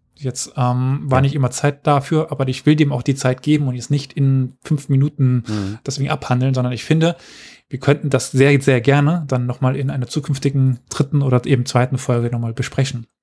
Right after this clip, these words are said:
Speaker 1: An der Stelle ganz, äh, kurze Werbung machen für einen guten Freund von, von uns.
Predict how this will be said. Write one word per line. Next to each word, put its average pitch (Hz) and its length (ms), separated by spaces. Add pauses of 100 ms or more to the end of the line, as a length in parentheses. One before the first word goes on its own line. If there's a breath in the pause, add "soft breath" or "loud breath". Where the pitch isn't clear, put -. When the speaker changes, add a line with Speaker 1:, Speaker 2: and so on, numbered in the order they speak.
(1800 loud breath)
Speaker 1:
An 147 140
der 180 120
Stelle 123 400 (240)
ganz, 196 560
äh, 165 240
kurze 160 500
Werbung 156 560
machen 120 600 (220)
für - 120
einen 147 120
guten 180 200
Freund 185 300
von, 120 260
von 143 120
uns. 110 380